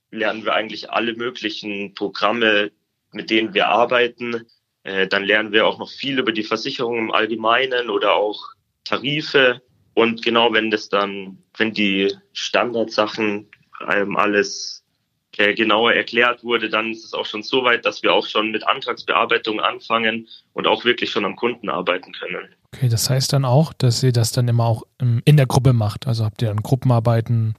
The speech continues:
Speaker 2: wo ihr euch dann, ja, untereinander austauschen könnt über die Themen?
Speaker 1: Genau, also das ist wirklich abwechselnd. Wir arbeiten ma-, manchmal in Einzelarbeit, aber die meiste Zeit arbeiten wir eigentlich in Gruppen.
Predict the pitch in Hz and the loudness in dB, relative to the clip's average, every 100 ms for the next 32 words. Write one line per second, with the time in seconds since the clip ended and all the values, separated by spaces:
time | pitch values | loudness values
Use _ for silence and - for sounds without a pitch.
0 | - 117 113 107 - 113 107 110 - _ | 0 4 4 2 -2 -2 -2 -4 -10 _
1 | _ - 113 107 - 127 117 113 117 117 | _ -6 -2 -2 2 2 4 4 2 2
2 | 123 - 110 123 117 113 113 113 113 - | 0 0 -2 0 -2 -2 -2 -2 -4 -4
3 | 135 151 _ _ _ _ _ _ - 127 | -4 -4 _ _ _ _ _ _ 0 2
4 | 110 104 95 107 120 113 113 - - 120 | 4 4 2 2 0 -2 -4 -12 -8 0
5 | 143 - 123 123 - 120 - 123 - 127 | 0 2 0 0 0 0 4 2 2 -6
6 | 110 117 113 120 120 113 110 113 - 123 | 0 2 2 2 -2 -2 -4 -2 -2 -4
7 | 117 - 113 107 127 123 110 107 110 110 | -4 -2 -2 0 -2 -6 -2 -2 0 -2
8 | 113 104 110 113 110 117 - - 104 104 | -2 -4 -6 -6 -6 -6 -12 -6 -2 0
9 | 82 - 104 110 95 107 104 104 - 151 | -2 0 -4 -2 -4 -4 -8 -8 -2 -2
10 | 151 147 | -2 -8